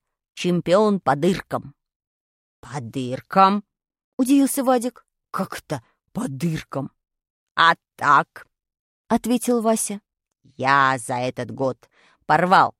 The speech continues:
восемь штанов и двое шорт, когда летом жил в деревне у бабушки», — пояснил одноклассник. «Меня и ругали, и в угол ставили, и ремнём лупили, а я всё равно рву штаны и рву».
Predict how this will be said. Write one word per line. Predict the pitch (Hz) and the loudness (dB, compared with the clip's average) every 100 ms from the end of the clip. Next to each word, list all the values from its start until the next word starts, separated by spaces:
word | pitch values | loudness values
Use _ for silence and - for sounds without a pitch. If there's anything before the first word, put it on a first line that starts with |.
| _ _ - | _ _ -18
восемь | 139 190 196 151 | 0 0 0 -6
штанов | 147 - - 120 123 123 _ _ _ _ | -8 -10 -4 -4 -4 -8 _ _ _ _
и | 147 | -8
двое | 127 139 156 | -4 0 0
шорт, | 147 - 160 127 _ - _ _ _ | 0 -2 -4 -4 _ -20 _ _ _
когда | 160 170 165 | 0 4 4
летом | 156 196 - 139 | 4 0 -2 -4
жил | 135 147 | -2 -4
в | 135 | -2
деревне | 135 151 151 147 | -2 0 0 2
у | 151 | 0
бабушки», — | 151 147 131 - - - _ _ _ _ _ _ _ _ | 4 4 2 -6 -12 -20 _ _ _ _ _ _ _ _
пояснил | 294 311 392 403 | -2 0 2 2
одноклассник. | 339 262 262 185 185 185 - _ _ _ _ _ _ _ _ - | 4 2 0 -6 -8 -12 -16 _ _ _ _ _ _ _ _ -4
«Меня | 165 185 185 185 | 0 2 4 2
и | 156 | 2
ругали, | 147 139 190 285 320 311 294 277 233 | 0 0 2 4 4 4 2 0 0
и | |
в | 156 277 | -2 -2
угол | 269 277 254 208 | 0 2 2 0
ставили, | 180 - 170 165 151 151 | -2 4 4 6 2 0
и | |
ремнём | 147 156 214 302 349 330 269 | 0 0 0 2 4 4 4
лупили, | 214 170 160 151 139 _ _ - | 0 -2 -2 -2 -4 _ _ -6
а | |
я | 143 139 | -4 -4
всё | - 196 | 0 4
равно | 208 175 180 175 | 6 6 4 0
рву | 170 175 202 | 0 0 0
штаны | 226 - 139 139 135 | -2 -4 -2 -2 -2
и | |
рву». | 139 147 160 165 | -4 -4 -4 -6